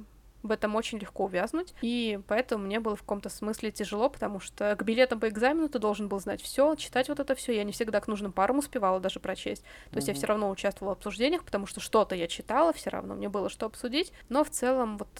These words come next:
Speaker 1: э, наверстать все эти вехи литературы классической было ой как нелегко на самом деле.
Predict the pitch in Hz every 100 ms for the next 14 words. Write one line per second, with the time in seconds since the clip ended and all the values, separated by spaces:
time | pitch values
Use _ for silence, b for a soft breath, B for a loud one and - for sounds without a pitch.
0 | - 202 202 202 214 240 214 226 214 208
1 | 220 - 208 - 214 208 302 359 277 254
2 | 269 - - 220 190 214 233 220 208 220
3 | 233 220 208 208 - - 185 180 - -
4 | 185 175 -